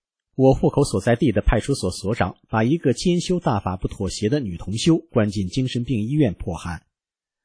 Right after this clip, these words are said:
而且还企图把我的户口注销了，想让我既得不到征地补偿，又无法在当地谋生。我到派出所找他说理，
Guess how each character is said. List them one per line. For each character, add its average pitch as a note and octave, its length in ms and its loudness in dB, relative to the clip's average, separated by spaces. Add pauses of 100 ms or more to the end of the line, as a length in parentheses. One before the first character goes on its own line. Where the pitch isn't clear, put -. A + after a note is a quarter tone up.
(420)
而 F#3 160 8
且 D#3+ 180 4
还 D#3+ 140 4
企 - 220 -4
图 B2+ 180 0
把 A#2+ 160 0
我 B2 140 2
的 - 80 -6
户 - 180 -2
口 E2 160 -8
注 F#2+ 160 -8
销 B2 280 -2
了， F#2 200 -6 (720)
想 C#3+ 260 2
让 D#3+ 180 6
我 A2+ 140 4
既 - 180 2
得 A2 140 4
不 - 80 0
到 A2 160 4
征 E3 220 0
地 C3+ 140 2
补 E2+ 180 -8
偿， - 340 -10 (240)
又 B2+ 140 4
无 A#2 160 2
法 F#2 160 0
在 F2+ 120 -6
当 A#2 220 -2
地 A#2+ 140 0
谋 F2 200 -6
生。 D3 300 -2 (720)
我 C3 160 8
到 C#3+ 80 10
派 C3 180 6
出 C#3 140 2
所 G#2+ 200 2
找 F#2+ 120 0
他 F2 100 -4
说 G#2+ 240 0
理， E2+ 240 -6